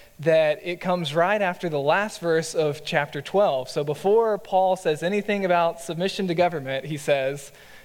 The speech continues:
"Do not be overcome by evil." Um, so that should prime the pump for us this morning,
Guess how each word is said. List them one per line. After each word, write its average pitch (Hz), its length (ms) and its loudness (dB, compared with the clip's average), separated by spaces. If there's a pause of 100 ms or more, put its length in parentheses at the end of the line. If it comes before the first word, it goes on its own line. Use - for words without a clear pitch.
(120)
"Do 170 180 0
not 175 300 2
be 156 200 -2
overcome 143 840 -2 (260)
by 143 240 0
evil." 143 560 -6 (300)
Um, 143 400 0
so 170 160 -2
that 196 260 2
should 190 360 0 (200)
prime 190 280 2
the 180 80 0
pump 175 280 -2
for 175 160 2
us 170 140 0
this 165 240 -8
morning, 170 560 0